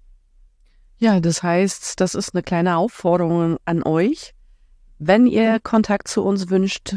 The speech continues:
traut euch, schreibt uns eine kurze Nachricht über LinkedIn gern und, äh, teilt die Kontaktdaten mit, dass wir mit euch in den Kontakt treten können. Und ja, wir freuen uns auf rege Teilnahme und natürlich auch Likes.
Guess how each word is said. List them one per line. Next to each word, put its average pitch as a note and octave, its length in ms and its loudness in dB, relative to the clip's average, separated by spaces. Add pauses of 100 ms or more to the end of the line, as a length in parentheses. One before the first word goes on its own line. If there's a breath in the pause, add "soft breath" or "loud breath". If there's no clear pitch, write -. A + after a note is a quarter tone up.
(120)
traut - 340 0
euch, G#3+ 500 0
schreibt - 420 -2
uns A3+ 200 -2
eine G#3+ 80 0
kurze G3+ 360 0
Nachricht F3+ 640 -2 (720)
über A#3 240 4
LinkedIn G#3 520 2
gern F3+ 360 2
und, F3+ 840 -2
äh, F3 640 -2
teilt G3 400 0
die F#3 60 -14
Kontaktdaten F#3 720 -2
mit, F3 200 -2
dass E3+ 160 -4
wir F3 80 -2
mit F3 140 -2
euch E3+ 260 -2
in F3+ 80 0
den E3+ 80 0
Kontakt E3+ 400 -4
treten E3+ 320 -4
können. E3+ 320 -2 (500)
Und F3+ 220 2
ja, G3 160 4
wir E3+ 100 2
freuen F#3+ 360 0
uns F#3 560 -4
auf E3+ 240 -6
rege F#3+ 200 2
Teilnahme F3+ 600 0
und F#3+ 80 2
natürlich F#3+ 400 -2
auch C#3 140 -8
Likes. E3 600 -2